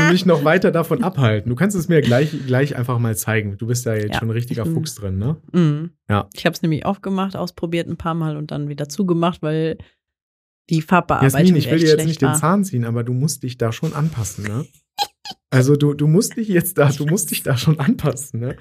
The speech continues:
Speaker 2: Eine schlimmer als die andere,
Speaker 1: Mit
Speaker 2: ne?
Speaker 1: dieser Einstellung kommst du nicht weiter, ja? Das wird dann irgendwann so sein, dass du dich in ein Podcaststudio setzt und einen Podcast aufnimmst, ja?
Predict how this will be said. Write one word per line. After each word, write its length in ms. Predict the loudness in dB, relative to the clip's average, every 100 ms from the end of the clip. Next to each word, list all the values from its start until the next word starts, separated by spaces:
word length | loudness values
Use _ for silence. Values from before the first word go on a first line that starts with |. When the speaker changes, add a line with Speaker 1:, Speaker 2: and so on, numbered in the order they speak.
| -12 -10
Speaker 2:
Eine 280 | -4 0 2
schlimmer 280 | 2 -2 -2
als 140 | -4
die 100 | -4
andere, 360 | -4 -4 -4 2
Speaker 1:
Mit 100 | 4
Speaker 2:
ne? 80 | 4
Speaker 1:
dieser 220 | 2 2
Einstellung 500 | 2 2 2 2 2
kommst 320 | 0 -2 -2
du 40 | -2
nicht 180 | 0 2
weiter, 360 | 0 2 -2
ja? 140 | 0 0
Das 320 | 2 0 0
wird 140 | 2
dann 120 | 2 2
irgendwann 360 | 2 2 2
so 60 | 2
sein, 300 | 2 2 2
dass 160 | 0
du 120 | -2 -2
dich 200 | 0 -2
in 80 |
ein 180 | -2 -2
Podcaststudio 640 | -2 -4 -4 -4 -2 0 2
setzt 220 | 0 0
und 80 | 0
einen 60 |
Podcast 440 | 2 -2 -2 -6 -4
aufnimmst, 440 | -10 -6 -6 -4
ja? 220 | -2 -2